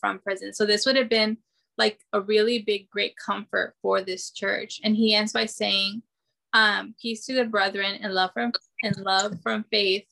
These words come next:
from God, <clears throat> the Father and the Lord Jesus Christ. Grace be with all those who love our Lord Jesus Christ with incorruptible love," or, like,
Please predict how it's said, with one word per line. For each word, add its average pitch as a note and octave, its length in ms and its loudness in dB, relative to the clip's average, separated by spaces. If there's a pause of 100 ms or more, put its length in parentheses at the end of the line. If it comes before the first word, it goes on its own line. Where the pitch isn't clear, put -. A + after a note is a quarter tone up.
from G#2 240 -2
God, G2+ 460 2 (200)
<clears throat> - 220 -10
the A#3+ 1500 -2
Father G3+ 300 4
and G#3 180 -8
the G#3 80 -8
Lord G3 220 -8
Jesus G3+ 300 -10
Christ. G3 500 -2
Grace G#3 260 2
be A#3+ 100 0
with A3+ 140 4
all G3 260 2
those G3+ 220 -4
who G#3+ 180 0
love F#3+ 200 -2
our G3 140 -2
Lord F#3+ 240 -6
Jesus F#3+ 460 -12
Christ F#3+ 420 0
with G3+ 200 -2
incorruptible F#2+ 720 -4
love," - 200 -16 (140)
or, G#2 120 2
like, G2 240 2